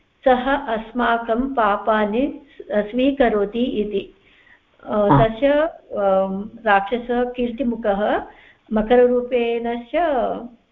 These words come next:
Speaker 1: त-, तोरणस्य मध्यभागे तिष्ठति। अ,
Speaker 2: हम्म।
Speaker 1: देवालय आगतवन्तः भक्तः, भक्ताः,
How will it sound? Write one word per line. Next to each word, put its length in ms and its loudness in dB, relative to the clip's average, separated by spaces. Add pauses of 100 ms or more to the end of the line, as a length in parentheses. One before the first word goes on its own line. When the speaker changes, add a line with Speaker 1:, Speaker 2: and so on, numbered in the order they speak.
(240)
Speaker 1:
त-, 500 0
तोरणस्य 840 0 (140)
मध्यभागे 680 0
तिष्ठति। 840 -4 (460)
अ, 120 -2
Speaker 2:
हम्म। 680 4
Speaker 1:
देवालय 880 -6
आगतवन्तः 800 -6
भक्तः, 600 -6
भक्ताः, 840 -6